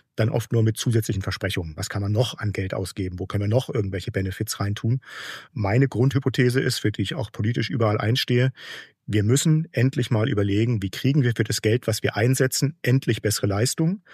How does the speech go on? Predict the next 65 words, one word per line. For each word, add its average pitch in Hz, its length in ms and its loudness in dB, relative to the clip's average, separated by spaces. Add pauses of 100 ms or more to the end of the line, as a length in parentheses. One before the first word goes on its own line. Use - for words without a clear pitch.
(300)
und 104 180 2
nicht 147 220 4
immer 147 120 4
nur 139 120 6
überlegen, 131 440 2
wie 113 60 0
können 120 180 0
wir - 40 2
einfach 117 260 0
noch - 160 2
mehr 117 140 4
Geld 98 180 0
den 104 80 0
Leuten 101 240 0
abnehmen, 117 420 2
um 117 80 0
die 110 80 0
schlechten 123 280 0
Leistungen 113 360 2
irgendwie 110 280 2
weiter 104 200 -2
zu - 120 -6
bezahlen. 98 400 -8 (420)
Und 107 100 0
das 117 80 2
ist 135 80 0
eine 117 100 0
grundlegende 127 760 4
andere 117 320 4
Denkweise, 127 580 0
als 110 120 -4
sie 107 60 -4
die 107 60 -4
Politik 107 400 0
heute 107 260 2
hat. 143 220 -2 (380)
Ich 160 140 -14
glaube, 117 220 2
es - 100 -6
ist - 40 -8
ein - 60 -14
bisschen 127 180 2
steter 120 240 2
Tropfen 117 300 0
höhlt 113 160 0
den 107 80 0
Stein. 127 320 0
Im 113 80 0
Moment 113 240 0
sind 123 120 -2
wir 104 100 0
noch 104 100 0
nicht 113 160 -2
begeistert 113 420 -2
davon. 127 340 0 (520)
Aber 101 140 -2
ich - 100 -4
sehe 113 140 2
da 107 100 2
keine 110 300 0
andere 104 220 2
Möglichkeit, 101 500 -2
als - 120 -10
auch - 120 -4
mal 101 140 0